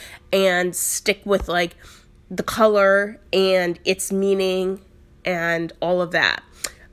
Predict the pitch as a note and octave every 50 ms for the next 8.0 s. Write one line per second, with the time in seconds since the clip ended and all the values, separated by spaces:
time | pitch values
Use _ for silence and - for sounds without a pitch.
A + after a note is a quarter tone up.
0 | - - F#3+ G3 F#3 F3 - - G#3 - A3 G#3+ G#3 G3+ F#3+ - G#3+ G3+ G3+ G3
1 | G3 F#3+ F#3 E3+ E3+ - G3+ F#3 F3+ F3 F3+ F3 E3+ E3 E3 - G#3 B3+ D4+ D#4
2 | C#4 B3+ B3 G3+ G#3 F#3+ F#3 F3+ - G3 F#3 F3+ F3+ F3+ F3+ - F3+ F3 F3+ E3+
3 | E3+ E3+ - - D#4+ F#4 F#4+ F4+ D#4 C4+ A3 G3 F#3+ G3 F#3+ G3 G3 F#3+ G3 -
4 | - - - - - - - _ _ - G#3 G3+ G3 G3 G3 F#3+ F3 - - -
5 | - F#3+ - - - A3 - - - G3+ F#3+ F#3 F3+ F#3+ - F#3+ F#3+ F#3+ - F#3+
6 | F3+ - - F#3+ F#3+ - F3 D#3 E3 - - - C#4 C4 A#3 G#3+ G3+ G3+ G2 F#3+
7 | - - E3 - - G3 F3 F3+ F#3+ G3+ G3+ F#3+ - - G3+ F#3+ F#3+ F3+ F3 F#3